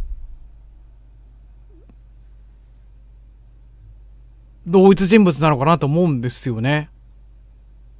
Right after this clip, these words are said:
同じ人間なのかなと思うんですよ。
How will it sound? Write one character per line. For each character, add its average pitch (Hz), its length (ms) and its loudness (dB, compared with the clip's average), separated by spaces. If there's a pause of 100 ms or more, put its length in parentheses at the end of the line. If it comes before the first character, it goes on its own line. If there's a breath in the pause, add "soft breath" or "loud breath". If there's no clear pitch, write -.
(320)
同 175 240 2
じ 175 340 2 (1300)
人 165 300 0
間 175 200 0
な 175 120 2
の 139 80 -4
か 139 100 -4
な 143 80 -2
と 131 100 -8
思 127 200 -6
う 127 40 -6
ん 123 60 -8
で 131 60 -12
す - 180 -14
よ。 131 160 -14